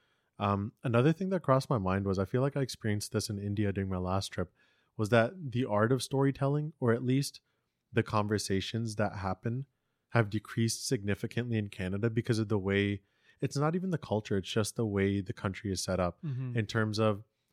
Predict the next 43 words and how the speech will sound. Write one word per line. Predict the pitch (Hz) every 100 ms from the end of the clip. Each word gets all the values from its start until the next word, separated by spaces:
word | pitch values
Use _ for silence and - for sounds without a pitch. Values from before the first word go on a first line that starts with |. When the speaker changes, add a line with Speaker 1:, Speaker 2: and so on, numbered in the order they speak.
| _ _
Speaker 1:
in | 135 135
the | 165
Pind, | - 110 98 92 - _ _ _
there's | - 113 123 123
almost | 135 131
never | 117 107 107 127
a | 120
day, | 104 104 95 92 - _ -
not | 117
just | - -
my | 98 107
house, | 117 90 -
anywhere | 151 180 131
in | 101
the | 98
Pind | - 98
where | 101 110
someone | - 107 107
else | 104 104
doesn't | - 98 98 98
come. | 107 92 -
Speaker 2:
Yeah. | 131 117 117 117 110 107
Speaker 1:
Um, | 107 104 101
whether | 104 107 117
it |
be, | 107 113
like, | 107 107 104 - _
a | 127
bibi | 98 98 104
talking | 104 107 120
to | 113
a |
bibi, | 120 147 139 120 92 _ _ _
or | 117 107
someone | 104 - 110 113
in | 110
the | 107
Kate | - 110 107 -
that's | 101 98
just | 117 -
gonna | 131
mention | 117 107 110 120
something | 104 - 110 113 98 87